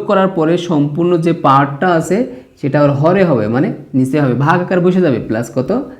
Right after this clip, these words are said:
সি হবে। তার মানে আমরা এখানে বুঝতে পারছি যে পাওয়ার যাই হোক না কেন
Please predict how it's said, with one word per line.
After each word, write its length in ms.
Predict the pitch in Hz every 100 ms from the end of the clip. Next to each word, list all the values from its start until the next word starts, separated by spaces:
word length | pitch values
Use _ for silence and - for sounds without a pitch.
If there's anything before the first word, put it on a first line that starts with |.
| - - _ -
সি 160 | 131 135 135
হবে। 200 | 101 101 - - - -
তার 140 | 165 170
মানে 120 | 190 196
আমরা 140 | 170 151
এখানে 200 | 143 151 139
বুঝতে 240 | 151 - 214
পারছি 320 | 170 151 - 196 240 - - - - 120
যে 140 | 139 156 170 - 139
পাওয়ার 720 | 131 139 170 127 120 165 240 254 - - _ - 110
যাই 360 | 143 165 196 233 214
হোক 200 | 160 190 190 -
না 80 | 165 156
কেন 200 | 151 135